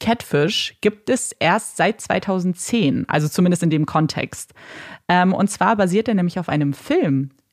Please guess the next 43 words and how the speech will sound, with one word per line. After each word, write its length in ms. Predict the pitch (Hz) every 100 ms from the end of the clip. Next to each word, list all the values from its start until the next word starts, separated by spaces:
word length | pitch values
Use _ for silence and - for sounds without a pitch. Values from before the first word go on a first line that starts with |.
| -
der 400 | 156 147 139 147 -
mit 140 | 156
diesem 200 | 165 151
Namen 280 | 143 131 139
rausgekommen 680 | 135 135 - 139 131 139 -
ist. 380 | 170 240 - -
Und 100 | 180
zwar 160 | - 175
ist 120 | -
es 120 | 208
ein 100 | 175
Film 480 | - 208 208 165 190
von 200 | - 175
einer 200 | 160 156
Person, 520 | 156 170 147 165 180 165
der 240 | 170 170 -
euch 180 | 170
vielleicht 280 | - 156 175
auch 100 | -
was 120 | 165
sagen 200 | - -
könnte, 420 | 156 - 160 175 185
und 280 | 165 165 175
zwar 340 | - 156 151
von 280 | - 156 160
Neff 400 | 165 170 - -
Schulman, 640 | - - 294 196 135 165 220 - - - -
und 280 | - 190 196
begleitet 480 | 196 190 220 262 -
ihn 340 | 226 262 202 214
und 260 | - 175
wie 120 | 180
er 220 | - 196 202
herausfindet, 880 | 180 190 202 - 156 156 170 185 - - - -
dass 240 | 165 -
er 340 | - 165 170
eben 180 | - 165
auf 160 | 160 160
einen 200 | 156 156
sogenannten 400 | 151 147 143 147
Catfish 480 | 160 143 - 139 -
reingefallen 640 | 240 196 - 143 143 143
ist 340 | - - -